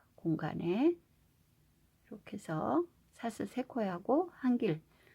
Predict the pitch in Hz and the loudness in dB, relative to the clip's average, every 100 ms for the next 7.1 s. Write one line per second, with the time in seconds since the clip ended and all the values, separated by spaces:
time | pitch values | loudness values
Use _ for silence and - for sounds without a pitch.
0 | _ _ - 240 247 208 220 302 - - | _ _ -10 -4 0 2 2 0 -2 -2
1 | 156 160 - 165 285 - - - 240 254 | 0 2 4 4 2 -2 -14 -10 -6 -4
2 | - 214 165 - - - - _ _ _ | -4 -8 -16 -20 -20 -20 -20 _ _ _
3 | _ _ _ _ _ _ _ _ _ - | _ _ _ _ _ _ _ _ _ -20
4 | - 180 208 302 311 _ _ _ _ _ | -14 -4 0 0 -4 _ _ _ _ _
5 | _ _ _ _ _ _ _ - - - | _ _ _ _ _ _ _ -20 -20 -14
6 | - 214 269 - _ _ _ - 208 - | -8 -6 -6 -10 _ _ _ -14 -10 -6
7 | 269 | -6